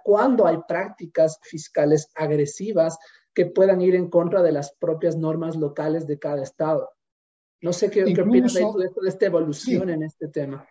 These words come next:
Speaker 2: E-, in-, incluso, mira, en la última reforma de la Ley Orgánica de Desarrollo Económico, eh, se modifica, eh, se incorpora un artículo treinta y seis, treinta punto siete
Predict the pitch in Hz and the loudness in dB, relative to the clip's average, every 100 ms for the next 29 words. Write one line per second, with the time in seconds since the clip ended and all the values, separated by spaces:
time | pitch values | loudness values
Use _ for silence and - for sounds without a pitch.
0 | _ 202 - 214 233 208 190 226 240 269 | _ -4 -4 -8 -8 -4 -2 0 0 0
1 | 220 226 240 214 160 202 240 240 214 214 | 0 0 0 0 0 0 0 -2 -2 -6
2 | - 240 208 135 135 135 135 131 151 175 | -6 -2 -2 -4 -6 -8 -8 -6 -6 -6
3 | 175 175 180 180 170 160 143 139 147 170 | -4 -4 -6 -6 -6 -4 -6 -8 -8 -6
4 | 170 175 190 202 156 117 - 127 123 - | -4 -4 -2 -4 -4 -8 -10 -10 -10 -14
5 | _ 131 127 - 143 139 - 175 - 175 | _ -12 -12 -10 -8 -8 -8 -10 -6 -4
6 | 170 - - 135 - 156 143 135 226 208 | -6 -10 -12 -14 -10 -10 -8 -8 -4 -4
7 | 160 143 131 190 - 139 123 165 185 - | -4 -6 -6 -8 -8 -10 -8 -8 -8 -10
8 | - - 170 147 120 - 160 147 147 165 | -14 -14 -8 -8 -8 -10 -10 -8 -8 -8
9 | 156 131 - - 180 139 120 131 | -10 -12 -16 -10 -6 -6 -8 -12